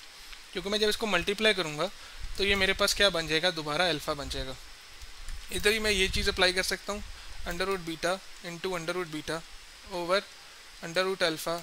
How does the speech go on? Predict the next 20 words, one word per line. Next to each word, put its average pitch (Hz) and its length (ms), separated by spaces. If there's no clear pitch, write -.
into 170 300
under 160 200
root 165 200
beta, 151 280
और 165 100
यहाँ 160 180
मेरे 160 180
पास 156 220
क्या 160 160
आ 143 40
गया, 151 200
माइनस 151 460
Q 160 180
over 147 300
P। 151 80
अब 170 120
ये 196 120
cancellation 190 520
हो 208 80
गया। 196 180